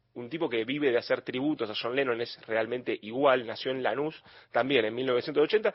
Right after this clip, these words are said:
Un poco lo, esto pasó en Los Simuladores, se acordarán del capítulo en que aparecía un Paul McCartney que trabajaba en la carnicería y se lo presentaban a el personaje de Mónica Galán. Bueno, acá pasa con John Lennon, eh,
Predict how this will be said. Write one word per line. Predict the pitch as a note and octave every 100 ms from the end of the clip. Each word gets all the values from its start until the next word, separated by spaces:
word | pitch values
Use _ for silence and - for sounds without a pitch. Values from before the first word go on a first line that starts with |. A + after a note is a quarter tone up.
| - - - -
Un | G#3+
poco | A#3 D#3
lo, | C#3
esto | -
pasó | - G#2 C3+ B2
en | A2+
Los | G#2+
Simuladores, | - A2 G#2+ G#2+ G#2+ G2 G#2+ - - _
se | -
acordarán | F#2+ G#2+ A2 A#2+ C3+ D3 E3
del | B2+ A2+
capítulo | G#2+ B2 A#2+ A#2+
en | A#2
que | A#2 B2 E3 _ _ _ -
aparecía | G#2 A2 A2+ B2+ B2+
un | A#2+
Paul | G#2+ A#2+
McCartney | A#2+ A2 B2+ C#3 C#3
que | G#2
trabajaba | G2 A2 A2+ A#2
en | A2+
la | A2+
carnicería | A2 A#2 - C#3+ D#3+ F3
y | D3+ B2 C#3
se | -
lo | G2+
presentaban | G2+ G#2 G#2 G#2+ A2 A2
a | G#2+ A2 - _ _ _ _ _ _ - - -
el | G2
personaje | G2+ G#2 A#2 A2+
de | B2 B2+
Mónica | C#3 C#3 D3
Galán. | E3+ A3 A#3 - - - _
Bueno, | C3 A#2+
acá | B2 D#3
pasa | D#3 D#3 C#3+
con | C#3 D3 E3 E3 _ _
John | - - D#3+ F3+
Lennon, | G3 F#3+ A3 - - - - _
eh, | A2+ G#2+ G#2 F2+ E2